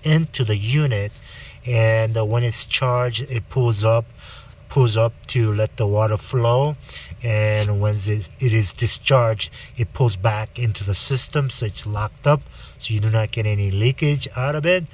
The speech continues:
So, uh, let me show you the ones that I took out. Looks kinda like this right here, and, uh, this is the one for the ne-, the common, and the other one is the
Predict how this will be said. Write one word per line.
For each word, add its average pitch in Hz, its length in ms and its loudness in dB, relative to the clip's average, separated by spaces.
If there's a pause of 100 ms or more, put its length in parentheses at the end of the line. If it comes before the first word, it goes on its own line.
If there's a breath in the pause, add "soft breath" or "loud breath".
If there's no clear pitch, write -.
(280 loud breath)
So, 120 480 0
uh, 117 300 -2
let 120 100 -4
me 127 140 -2
show 131 220 -2
you 123 100 0
the 117 80 0
ones 120 280 -2
that 120 220 -4
I 131 140 -4
took - 280 -10
out. 131 300 -6 (520 loud breath)
Looks 127 220 -8
kinda 147 260 -8
like 139 340 -6
this 165 260 -8
right 156 220 -8
here, 165 420 -2 (2500 loud breath)
and, 117 600 -6
uh, 113 140 0
this 117 300 -8
is 110 180 -8
the 110 300 -2
one 110 540 -4
for - 180 -14
the 104 120 -4
ne-, 104 260 -10 (440 loud breath)
the 107 380 0
common, 123 600 -2
and 107 440 -8
the 104 360 -2
other 113 220 -4
one 107 220 -4
is 95 200 -12
the 101 220 -10